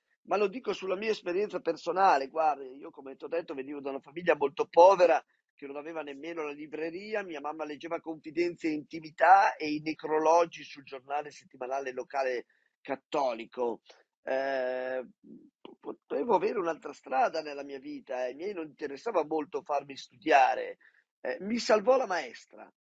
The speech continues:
mi salvò la maestra e il prete della parrocchia, i famosi in psicologia si chiamano testimoni soccorrevoli.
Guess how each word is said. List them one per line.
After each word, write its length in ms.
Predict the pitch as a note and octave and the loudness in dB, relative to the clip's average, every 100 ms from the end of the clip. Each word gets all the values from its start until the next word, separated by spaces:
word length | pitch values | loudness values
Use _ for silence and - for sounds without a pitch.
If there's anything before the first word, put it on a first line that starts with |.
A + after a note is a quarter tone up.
| _ - | _ -18
mi 100 | E3 | -12
salvò 320 | G#3 G3 A#3 | -10 -4 0
la 100 | F#3 | 0
maestra 420 | F#3+ A3+ A#3 G#3+ | 0 -2 -2 -6
e 40 | |
il 60 | F3 | -8
prete 320 | F3+ G3+ F#3+ | -6 -6 -4
della 180 | E3 D#3+ | -4 -2
parrocchia, 440 | E3 D#3 C#3 - | 0 0 -2 -6
i 80 | C#3 | -10
famosi 580 | - E3+ F#3 G#3 A3 E3 | -2 0 2 2 0 -2
in 80 | D#3 | -12
psicologia 560 | - - D#3+ D#3+ E3 F#3+ | -12 -10 -8 -8 -8 -8
si 160 | D3 | -6
chiamano 320 | E3+ E3+ E3+ | -2 0 0
testimoni 560 | D#3+ D#3+ - E3 G3 E3+ | -2 -10 -6 -4 -2 -4
soccorrevoli. 840 | - D3 D3+ D#3 E3+ C3+ B2+ A#2 | -6 0 2 4 4 4 2 2